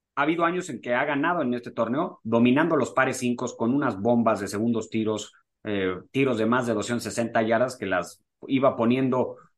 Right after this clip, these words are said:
muy cerquita de las banderas y, y que le ayudaba a ganar. Es un campo que tiene por ahí un cierre con unos hoyos, eh, se, se llama la garra del oso, ¿no? The Bear's Claw, que son los hoyos, digamos,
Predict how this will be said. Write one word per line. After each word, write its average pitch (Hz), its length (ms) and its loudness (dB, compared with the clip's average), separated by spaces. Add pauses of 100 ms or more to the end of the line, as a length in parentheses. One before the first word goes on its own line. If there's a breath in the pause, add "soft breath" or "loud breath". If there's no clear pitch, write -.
muy 180 240 8
cerquita 170 460 4
de 143 60 6
las 131 160 4
banderas 151 460 2
y, 135 220 -8
y 139 160 -2
que 135 80 0
le 127 80 4
ayudaba 151 320 2
a 151 40 2
ganar. 175 360 -2
Es 214 160 -2
un 240 120 -2
campo 233 320 0
que 185 100 0
tiene 202 260 -2
por 165 180 2
ahí 170 160 4
un 180 300 -4
cierre 180 260 -2
con 165 140 -2
unos 175 200 -4
hoyos, 170 360 -4 (300)
eh, 120 220 -4
se, 110 220 -8
se 120 140 -4
llama 143 540 0
la 120 160 4
garra 151 260 6
del 127 140 4
oso, 117 160 -2
¿no? 139 140 -2
The 117 60 -2
Bear's 143 280 0
Claw, 151 340 4 (340)
que 117 120 -4
son 139 500 0
los 113 180 0
hoyos, 139 260 0
digamos, 123 680 -2